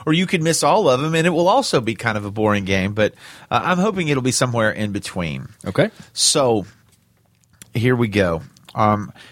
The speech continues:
Speaker 1: you get one guess until the other person has a guess. We're gonna start out. I'm going to, I've got ten questions here. I'm going to describe a supervillain in three clues. You can get one guess per clue,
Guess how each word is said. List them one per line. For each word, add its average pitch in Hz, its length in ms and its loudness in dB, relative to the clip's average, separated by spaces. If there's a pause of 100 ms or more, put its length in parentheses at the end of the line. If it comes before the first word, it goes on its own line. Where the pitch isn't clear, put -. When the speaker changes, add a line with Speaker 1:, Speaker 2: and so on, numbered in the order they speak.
(120)
Speaker 1:
you 110 120 0
get 120 380 -2
one 156 540 0
guess 139 800 0
until 120 260 0
the 123 60 2
other 123 160 2
person 117 340 0
has 107 280 0
a 101 40 -6
guess. 95 380 0
We're 127 80 0
gonna 165 160 2
start 123 320 2
out. 120 240 2
I'm 139 200 0
going 135 260 0
to, 117 420 2
I've 120 120 2
got 139 140 0
ten 160 240 0
questions 127 460 -2
here. 110 340 2 (420)
I'm 143 220 0
going 151 260 0
to 139 200 -2
describe 131 1120 0
a 120 180 2
supervillain 113 1080 0 (380)
in 135 260 0
three 147 440 0
clues. 127 720 0
You 107 120 -4
can 117 180 -4
get 113 180 2
one 120 340 0
guess 123 400 0
per 131 340 0
clue, 127 560 2